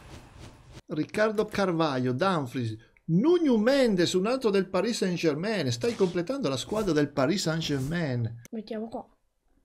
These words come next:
Speaker 2: Perfetto. Ah, ecco il Monaco. Non sono troppo forte.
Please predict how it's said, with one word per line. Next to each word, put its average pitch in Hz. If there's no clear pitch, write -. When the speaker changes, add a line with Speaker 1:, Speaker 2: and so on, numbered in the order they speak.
Speaker 2:
Perfetto. 214
Ah, 302
ecco 302
il 285
Monaco. 220
Non 214
sono 208
troppo 208
forte. 240